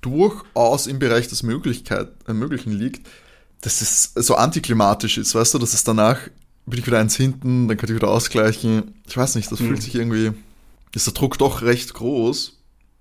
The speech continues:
Speaker 1: ähm, dass ich da jetzt auch liefer, weil ich muss sagen, ich bin, äh, ich glaub, in den letzten, wenn man die letzten paar Folgen zusammennimmt, habe ich da eigentlich eine ganz gute Performance abgeliefert.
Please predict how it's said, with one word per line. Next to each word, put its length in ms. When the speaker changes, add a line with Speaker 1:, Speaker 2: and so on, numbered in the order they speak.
Speaker 1:
ähm, 360
dass 160
ich 100
da 100
jetzt 200
auch 180
liefer, 480
weil 280
ich 180
muss 120
sagen, 180
ich 120
bin, 180
äh, 280
ich 60
glaub, 160
in 60
den 100
letzten, 600
wenn 120
man 80
die 80
letzten 280
paar 200
Folgen 320
zusammennimmt, 580
habe 100
ich 60
da 100
eigentlich 220
eine 140
ganz 180
gute 200
Performance 460
abgeliefert. 680